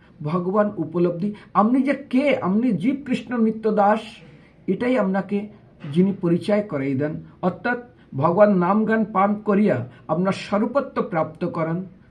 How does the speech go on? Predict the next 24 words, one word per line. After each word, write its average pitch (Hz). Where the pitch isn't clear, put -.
তার 156
নাম 175
হলো 190
কি 160
বলা 170
হয়? 190
জপ। -
আরেক 262
জায়গায় 277
বলা 208
হয়েছে, 220
"যা 196
করে 262
জন্ম 170
বিচ্ছেদ, 208
প 233
করে 226
পাপ 175
নাশক, 185
তস্মাৎ 208
জপ 208
ইতি 190
প্রোক্তম 190
জন্ম 170